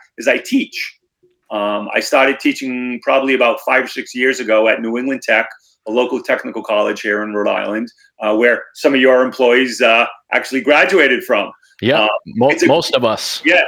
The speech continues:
Speaker 1: I mean, it's a great school. It really, really is. It gets you, it immerses you into what you're going after,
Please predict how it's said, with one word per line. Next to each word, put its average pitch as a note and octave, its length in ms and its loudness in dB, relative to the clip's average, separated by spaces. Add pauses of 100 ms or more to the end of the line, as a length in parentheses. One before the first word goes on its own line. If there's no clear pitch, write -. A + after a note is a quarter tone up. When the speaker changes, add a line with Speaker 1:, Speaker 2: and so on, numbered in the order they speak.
Speaker 1:
I D3+ 60 0
mean, D#3+ 200 4
it's F#3 180 4
a D3+ 100 4
great C#3 540 0
school. F#3 560 0
It B2 160 -2
really, D3+ 380 4
really D#3 340 4
is. E3 240 2
It A#2 120 -8
gets C#3 280 -2
you, C3+ 260 -2 (220)
it A#2 160 -6 (160)
immerses C#3+ 920 0
you A2+ 240 -2 (720)
into C#3+ 240 -2
what D3 220 2
you're C3 160 0
going C3 320 2
after, A#2+ 460 -2